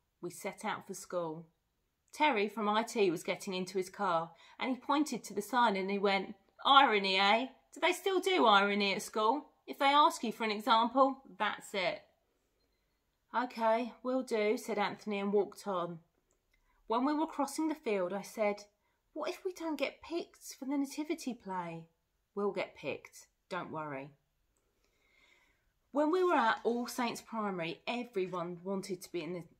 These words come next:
nativity play because you got a special party of your own afterwards. It turned out to be different at Great Ditton. When Mister Quinn came in and said,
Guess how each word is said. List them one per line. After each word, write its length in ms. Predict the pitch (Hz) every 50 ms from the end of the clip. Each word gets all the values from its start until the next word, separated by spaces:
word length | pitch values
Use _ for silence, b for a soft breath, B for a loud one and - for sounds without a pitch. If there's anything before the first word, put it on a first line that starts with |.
| _
nativity 560 | 175 180 175 - 208 190 170 175 - - 165
play 420 | 160 - - 160 156 143 143 151 156 _ _ _ _ _ _ _ _ _
because 560 | - 226 - - - 254 208 180 190 220 - -
you 240 | - 196 185 208
got 340 | 202 - 240 233 - - -
a 60 | -
special 420 | - - - - 233 - - 294 277
party 580 | - - 262 233 214 - - - 165 135 147 - - _
of 200 | - 190 190 190
your 240 | 214 226 214 - -
own 320 | 220 208 180 170 170 175 - -
afterwards. 840 | 190 185 175 170 - - 160 151 147 147 139 - - - - - _ _ _ _ _ _ _ _ _ _ _ _ _ -
It 200 | - 254 - -
turned 400 | - 269 294 302 302 311 294 262
out 260 | 208 208 214 - -
to 100 | - 214
be 400 | - 226 208 180 175 175 - -
different 500 | - 226 190 - - 156 143 - - - -
at 160 | - - -
Great 260 | 170 160 143 - -
Ditton. 420 | - 151 147 - - 160 170 196 196 _ _ _ _ _ _ _ _ b b b b b b b b b
When 320 | - 214 247 262 294 339
Mister 400 | 349 381 370 - - - - 381
Quinn 440 | 370 370 - - 269 208 185 196 214
came 360 | 214 - - 226 208 226 240
in 300 | 226 208 185 175 175 180
and 180 | - - 202 190
said, 480 | - - 214 208 196 190 190 190 -